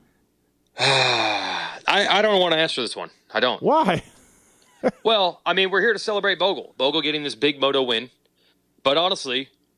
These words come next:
Speaker 1: um, you could go to Colorado National this year in a few months and be like, "Hey, do you remember that day when, uh, Baggett beat Tomac?" Everyone's gonna say, "Oh, hell yeah." Like, this is a, this is a, a very, very memorable thing. But unfortunately,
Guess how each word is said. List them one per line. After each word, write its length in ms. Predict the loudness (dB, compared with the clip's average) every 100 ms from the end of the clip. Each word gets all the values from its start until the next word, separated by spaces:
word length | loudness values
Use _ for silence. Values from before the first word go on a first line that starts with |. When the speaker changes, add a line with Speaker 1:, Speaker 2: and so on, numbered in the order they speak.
| _ _ _ _ _
Speaker 1:
um, 180 | -12 -12 -6
you 140 | -4
could 120 | 0
go 100 | 0
to 80 | 0
Colorado 640 | 0 2 2 2 0 -2 -6 -4
National 400 | -2 -2 -4 -4
this 180 | -4 -4
year 120 | -6
in 80 | -6
a 40 |
few 160 | -8 -2
months 380 | -2 -2 -8 -8
and 220 | -4 -2
be 100 | 0
like, 200 | 2 2
"Hey, 180 | 2 2
do 40 | 2
you 100 | 2
remember 260 | 2 2
that 260 | 2 0 0
day 200 | 0 2
when, 200 | 0 0
uh, 180 | 0 2
Baggett 360 | 0 0 -4 -8 _
beat 140 | -10 -4
Tomac?" 360 | -2 0 -2 -2 -2
Everyone's 360 | 0 0 0
gonna 120 | -2
say, 220 | 0 -2 0
"Oh, 220 | 2 2 0
hell 340 | 0 0 2
yeah." 220 | 0 -4 -6 _ _ _ _ _
Like, 320 | 0 0 -6 _ _ _ _ -4
this 180 | -2 -2
is 140 | 0
a, 200 | 0 0 _ _ _ _ _ _ _ _ _
this 160 | -4 -2
is 160 | -2 0
a, 300 | 0 0 -4
a 300 | -2 -2 -4
very, 360 | 0 2 2 4
very 200 | 2 2
memorable 460 | 0 0 2 0
thing. 240 | 0 -2 2
But 100 | 0
unfortunately, 760 | 0 0 0 -2 -4 -4 -4